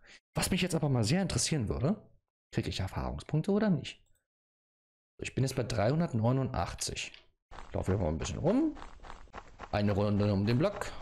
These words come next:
Äh, können wir mal wieder. Gucken uns an, ob der Balken gewachsen ist. Noch nicht, aber guck mal, da kommt sie.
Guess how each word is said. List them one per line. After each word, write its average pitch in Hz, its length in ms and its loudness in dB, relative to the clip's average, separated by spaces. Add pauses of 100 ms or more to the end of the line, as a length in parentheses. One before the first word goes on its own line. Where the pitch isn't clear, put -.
(540)
Äh, 156 460 2 (1400)
können 92 160 0
wir 82 60 0
mal 82 180 0
wieder. 139 280 2 (600)
Gucken 87 280 -4
uns - 180 -4
an, 120 180 -2
ob - 100 -4
der 120 80 0
Balken 85 280 -2
gewachsen 123 300 0
ist. - 300 -2 (800)
Noch 87 120 -4
nicht, 143 260 0
aber 120 100 2
guck - 200 -6
mal, 113 60 0
da 90 120 0
kommt - 200 -2
sie. - 140 -8